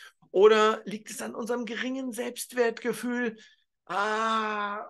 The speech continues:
es fällt uns so schwer, uns nicht mit unserem inneren Kritiker selber dauernd in die Pfanne zu hauen. Und so rennen wir den ganzen Tag mit diesen leisen Stimmen rum, die uns erzählen, „Du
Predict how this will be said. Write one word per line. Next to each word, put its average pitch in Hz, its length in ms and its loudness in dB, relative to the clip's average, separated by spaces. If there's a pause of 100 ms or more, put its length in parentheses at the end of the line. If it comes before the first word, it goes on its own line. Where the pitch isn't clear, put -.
(140)
es 185 80 -10
fällt 220 260 2
uns 214 300 0
so 240 380 0
schwer, 220 880 2
uns 208 340 -8
nicht 202 300 -10
mit 214 180 -8
unserem 196 380 -2
inneren 196 580 0
Kritiker 208 640 0
selber 170 360 4
dauernd 170 440 2
in 156 100 -8
die 165 140 -10
Pfanne 175 380 -6
zu 165 180 -4
hauen. 160 320 0
Und 139 140 -4
so 165 80 -4
rennen 208 340 -6
wir 220 100 -6
den 220 120 -12
ganzen 220 420 -12
Tag 208 220 -8
mit 202 160 -6
diesen 196 260 -8 (240)
leisen 233 580 -6
Stimmen 262 540 -4
rum, 254 560 -2
die 240 140 -6
uns 233 160 -4
erzählen, 247 640 -2
„Du - 60 -16